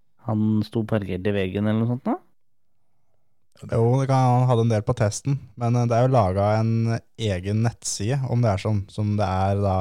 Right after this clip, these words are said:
Speaker 2: en countdown-klokke til når han sist snurra. Og akkurat når vi spiller denne episoden her nå, så er det en dag, to timer, tjueni minutter og femti sekunder siden han snurra.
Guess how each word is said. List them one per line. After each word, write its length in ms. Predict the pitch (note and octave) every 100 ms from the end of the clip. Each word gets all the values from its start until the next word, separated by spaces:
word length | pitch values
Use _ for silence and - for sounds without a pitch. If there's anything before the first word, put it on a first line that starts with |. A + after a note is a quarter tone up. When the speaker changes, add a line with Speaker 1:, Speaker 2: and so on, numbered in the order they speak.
| G2
Speaker 2:
en 180 | G2+ G2+
countdown-klokke 920 | - F#2 F#2 F#2+ G2+ A2 G#2+ - C3 A#2+ -
til 240 | A2+ A2
når 260 | A2 G2+ G#2
han 160 | G#2+ G#2
sist 240 | G#2 - -
snurra. 420 | - A#2+ G#2+ C#3+ - _ _ _ _ _ _ -
Og 200 | A2+ A2+ A#2
akkurat 320 | A2 - C3
når 140 | C3+
vi 60 | A#2
spiller 320 | B2+ - A#2
denne 140 | G2+ A2
episoden 320 | C3 B2 A2+
her 80 | A2+
nå, 140 | C3 D3+
så 80 |
er 80 | C3
det 200 | - G#2+
en 100 | B2
dag, 220 | B2+ C3+ F3
to 160 | B2+
timer, 320 | C#3 A#2+ A2 D3+
tjueni 300 | - A2 G#2+
minutter 400 | B2 B2 A2+ F3
og 140 | B2
femti 320 | - F#2+ F#2+ G2+
sekunder 320 | G#2 G2 F2+
siden 160 | F#2+
han 160 | G#2 G2+
snurra. 300 | G#2 F2 E2+